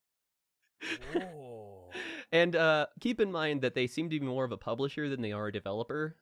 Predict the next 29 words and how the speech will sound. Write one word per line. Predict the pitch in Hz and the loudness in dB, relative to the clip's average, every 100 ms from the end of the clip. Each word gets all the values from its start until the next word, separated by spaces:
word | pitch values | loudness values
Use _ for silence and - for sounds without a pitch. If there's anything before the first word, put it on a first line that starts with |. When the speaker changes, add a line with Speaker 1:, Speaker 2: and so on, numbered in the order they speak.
| - | -4
Speaker 2:
uh, | |
although | 98 - 117 | -2 2 2
they | 143 143 | 2 2
did | 175 147 | 0 0
develop | 127 120 120 107 | 0 2 2 0
this | 113 110 | -4 -4
game. | - 92 82 82 _ | -4 -6 -6 -12 _
It | 127 | -2
was | 135 131 | 0 0
originally | 151 202 190 156 | 2 2 2 0
developed | 127 113 113 - | 2 0 0 -4
for | 107 | -6
mobile | 85 110 | -4 -4
devices, | 147 190 202 233 254 233 | -4 -4 -6 -6 -8 -6
actually. | 233 - - 254 339 349 - _ _ _ _ _ _ - | -6 -6 -6 -6 -2 -2 -4 _ _ _ _ _ _ -4
Uh, | 120 113 98 92 87 _ _ | 0 0 0 -4 -6 _ _
so | - 127 120 117 113 - 156 | -6 0 0 2 -2 -4 -10
just | 175 160 - | -8 -6 -4
keep | 208 160 | -4 0
that | 143 | 0
in | 123 | 2
mind | 117 107 101 104 - | 2 0 -2 -6 -8
throughout | 117 107 | -4 -2
the | 117 | -2
rest | 110 98 - | -2 -4 -6
of | 95 | -12
this | 113 - | -10 -10
<laughs> | |
review. | 101 104 101 123 | -6 -2 0 0